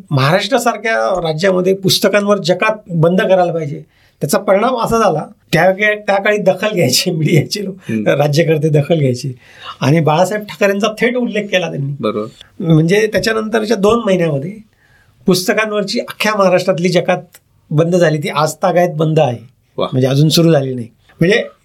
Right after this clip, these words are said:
Speaker 1: कसं होतं की मराठीवरील प्रेम, त्याच्यामुळे एक आपल्या हातून एक गोष्ट झाली, असं indirectly का होईना,
Speaker 2: बरोबर, समाधान मिळतं.
Speaker 1: समाधान आहे.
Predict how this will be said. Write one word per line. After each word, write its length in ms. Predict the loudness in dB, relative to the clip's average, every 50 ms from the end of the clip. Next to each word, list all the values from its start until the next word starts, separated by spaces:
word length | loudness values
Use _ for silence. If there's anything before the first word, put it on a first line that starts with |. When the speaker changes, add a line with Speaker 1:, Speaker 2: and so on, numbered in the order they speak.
| _ _ _ _ _
Speaker 1:
कसं 200 | -2 0 2 2
होतं 180 | 2 2 0 -2 -4
की 60 | -4
मराठीवरील 760 | -4 -2 -2 0 0 0 -2 -2 -2 -2 0 0 0 -2 -4 -6 -10 -12 _ -2
प्रेम, 340 | 0 2 2 2 2 -2 -4 -10 _ -8
त्याच्यामुळे 440 | -6 -4 -2 0 0 2 2 2 2
एक 60 | 2
आपल्या 280 | 0 -2 0 0 0 0
हातून 260 | 0 0 0 0 0
एक 120 | 0 0 0
गोष्ट 260 | 0 0 2 2 0 0
झाली, 320 | 0 2 2 2 2 2
असं 200 | 0 0 0 -2
indirectly 800 | -4 -4 -4 0 2 4 4 6 4 4 2 0 0 0 0 2
का 60 | 2
होईना, 240 | 0 0 -2 -4 -4
Speaker 2:
बरोबर, 340 | -2 0 0 2 2 0 -2
समाधान 440 | -2 -2 -2 0 0 0 -2 -2 -2
मिळतं. 200 | -2 -2 -2 0
Speaker 1:
समाधान 360 | 0 2 2 2 2 0 -2
आहे. 200 | -4 -6 -12 -16